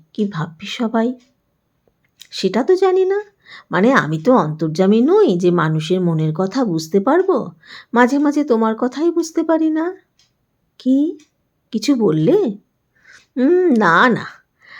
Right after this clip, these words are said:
আমি আমার পারফিউম, চিরুনি এইসব জিনিস নেওয়ার জন্য এলাম, তাতেই নিচে সবাই বলছে, "বউকে এক রাত দেখতে না পেয়েই মন উতলা গো আমাদের ছেলেটার।"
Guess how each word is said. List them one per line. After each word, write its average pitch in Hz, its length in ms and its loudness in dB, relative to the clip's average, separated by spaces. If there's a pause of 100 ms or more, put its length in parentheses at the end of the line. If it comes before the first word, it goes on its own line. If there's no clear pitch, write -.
(120)
আমি 180 280 0
আমার 247 220 2
পারফিউম, 214 680 0
চিরুনি 208 560 0
এইসব 226 400 -2
জিনিস 175 400 -4
নেওয়ার 160 240 -4
জন্য 214 280 2
এলাম, 147 500 -2 (360)
তাতেই 180 440 0
নিচে 247 280 2
সবাই 196 320 2
বলছে, 160 580 -2 (320)
"বউকে 196 400 4
এক 208 300 -2
রাত 214 200 0
দেখতে 175 400 0
না 165 260 -2
পেয়েই 233 280 4
মন 214 360 2
উতলা 170 400 0
গো 294 320 2
আমাদের 165 560 -2
ছেলেটার।" 180 640 -2